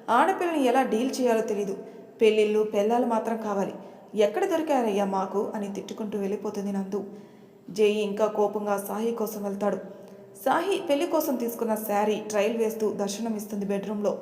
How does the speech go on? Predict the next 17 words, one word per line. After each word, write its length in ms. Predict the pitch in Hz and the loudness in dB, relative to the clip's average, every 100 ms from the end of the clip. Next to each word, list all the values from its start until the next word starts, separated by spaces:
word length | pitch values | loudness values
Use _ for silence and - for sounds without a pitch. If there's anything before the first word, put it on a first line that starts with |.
| - - - - - - | -8 -16 -20 -20 -18 -10
మరి 140 | 208 | -8
తర్వాయి 300 | 202 202 208 | -4 -2 -2
భాగంలో 360 | 202 202 196 196 | -2 -4 -4 -4
ఏం 200 | 202 196 | -4 -6
జరుగుతున్న 280 | 208 202 202 | -6 -6 -6
నెక్స్ట్ 220 | 196 196 | -6 -8
ఎపిసోడ్‌లో 260 | - 208 208 | -8 -10 -10
తెలుసుకుందాం. 500 | 208 - - 196 - - - - - | -10 -10 -8 -8 -8 -14 -20 -14 -4
అంతవరకు 420 | 285 359 381 349 | -2 0 -2 -2
నా 100 | 269 | -4
ఛానల్ 240 | 233 220 220 | -2 -4 -4
సబ్స్క్రైబ్ 400 | 214 - 220 - | -6 -8 -10 -8
చేయని 140 | 202 202 | -8 -6
వాళ్ళు 180 | 202 | -6
ప్లీజ్ 260 | 202 202 208 | -6 -8 -8
సబ్స్క్రైబ్ 440 | 190 - 214 - | -12 -12 -14 -12
చేసుకోండి. 400 | 196 - 220 196 | -12 -12 -10 -10